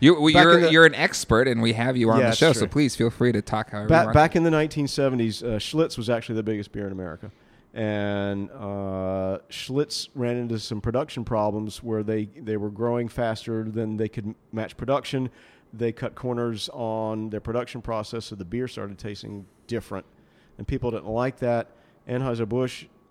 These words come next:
Speaker 2: uh, under August Busch the third, who was running the company at the time, did a great job, uh,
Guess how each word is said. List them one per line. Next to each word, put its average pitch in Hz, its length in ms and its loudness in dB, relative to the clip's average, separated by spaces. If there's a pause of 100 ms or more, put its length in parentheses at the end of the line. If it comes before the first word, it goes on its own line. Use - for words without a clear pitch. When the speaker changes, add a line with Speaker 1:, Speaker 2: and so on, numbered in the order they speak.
Speaker 2:
uh, 98 280 -12
under 104 380 -4
August 104 280 -4
Busch 107 200 -10
the - 80 -14
third, 139 440 0 (580)
who 120 120 -10
was 104 120 -12
running 107 160 -8
the 101 60 -10
company 98 240 -12
at 92 40 -14
the 98 80 -10
time, 98 360 -6 (500)
did 123 120 -2
a 113 40 -6
great 120 200 0
job, 113 320 -2 (140)
uh, 110 40 -10